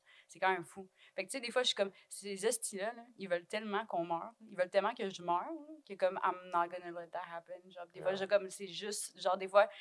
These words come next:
Speaker 1: puis je pense que c'est, c'est pour ça que la rage, la colère, c'est beau. I embrace mine with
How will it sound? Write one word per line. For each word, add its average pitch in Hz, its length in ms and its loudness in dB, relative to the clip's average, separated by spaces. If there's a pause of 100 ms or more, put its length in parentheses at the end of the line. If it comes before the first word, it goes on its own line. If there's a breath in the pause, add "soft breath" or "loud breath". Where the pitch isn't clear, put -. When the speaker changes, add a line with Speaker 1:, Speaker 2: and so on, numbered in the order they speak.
(200 loud breath)
Speaker 1:
puis 202 120 -10
je - 80 -6
pense 214 200 8
que 208 100 -6
c'est, - 280 -8
c'est 208 160 -10
pour 175 180 -10
ça 202 140 0
que 202 80 -6
la 170 160 2
rage, 185 460 -2 (200)
la 170 160 -4
colère, 175 480 2
c'est 170 200 -6
beau. 180 340 -8 (280)
I 180 560 2 (540 soft breath)
embrace 170 380 -6
mine 170 760 -6
with 170 240 -10